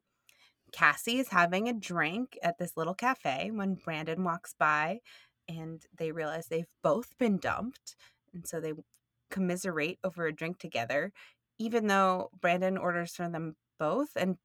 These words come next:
does so by ordering the one thing we know as audience members that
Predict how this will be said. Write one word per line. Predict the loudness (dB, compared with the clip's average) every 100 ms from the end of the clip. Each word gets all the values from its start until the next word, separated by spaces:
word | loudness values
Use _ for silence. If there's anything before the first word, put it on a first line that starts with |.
| -6
does | -4 -2
so | -2 -2 -2 -4 -10 _ _ _ _ _ _
by | -2 0 0
ordering | -2 -2 -2 -2
the | -4
one | -2 -2 0 -2
thing | -4 -4 -4
we | -4 -4 -6
know | -6 -4 -4 -4 -6 -6
as | -6 -6 -2 2
audience | 2 0 -4 -4
members | -2 0 0 2
that | 0